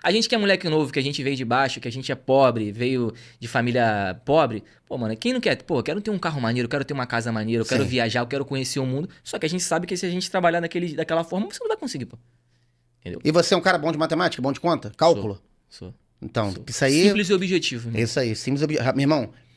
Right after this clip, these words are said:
Speaker 2: é, a C L T, eu comecei também, né? Eu
Speaker 1: Sim.
Speaker 2: fui militar e tal, mas eu trabalhei com C L T também.
Speaker 1: Sim.
Speaker 2: Durante muitos anos, inclusive em vestuário aí.
Speaker 1: Sim.
Speaker 2: Irmão, aquilo ali me limitava demais.
Speaker 1: Sim.
Speaker 2: Porque, tipo assim, tinha um, um começo, um meio, fim. Eu sabia que, cara, meu irmão, tem aqui,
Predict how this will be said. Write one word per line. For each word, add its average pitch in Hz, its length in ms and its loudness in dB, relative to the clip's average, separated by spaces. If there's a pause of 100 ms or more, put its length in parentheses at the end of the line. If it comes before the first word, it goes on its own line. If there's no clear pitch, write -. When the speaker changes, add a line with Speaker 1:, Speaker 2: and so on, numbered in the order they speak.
(220)
Speaker 2:
é, 117 340 0
a 107 100 -2
C - 160 -2
L 151 140 -2
T, 160 140 -4 (100)
eu 147 80 0
comecei 214 320 -4
também, 160 260 -2
né? 113 120 -4
Eu 107 60 -6
Speaker 1:
Sim. 120 60 -4
Speaker 2:
fui 180 80 -2
militar 202 460 0
e 190 60 -6
tal, 170 200 2
mas 175 260 -2 (100)
eu 147 180 0
trabalhei 180 340 0
com - 60 -10
C - 80 -2
L 131 80 -4
T 131 160 -2
também. 113 240 -4
Speaker 1:
Sim. 113 160 -6 (240)
Speaker 2:
Durante 143 240 -6
muitos 185 240 -4
anos, 127 340 -4
inclusive 175 600 -8 (260)
em 120 240 -8
vestuário 143 480 -2
aí. 110 160 -6 (120)
Speaker 1:
Sim. - 180 -12 (500)
Speaker 2:
Irmão, 151 300 2
aquilo 165 220 0
ali 165 100 2
me 202 80 0
limitava 196 340 0
demais. 160 460 -4
Speaker 1:
Sim. 95 220 -14
Speaker 2:
Porque, 202 280 0
tipo 208 160 -4
assim, 220 200 0
tinha 208 180 -2
um, 208 180 -8 (160)
um 165 220 -4
começo, 214 460 0
um - 20 -2
meio, 240 220 -2
fim. 214 180 -6
Eu 190 60 -2
sabia 220 240 -4
que, - 60 -18
cara, 254 200 2
meu 160 60 0
irmão, 120 220 -4 (640)
tem 233 180 0
aqui, 277 500 -6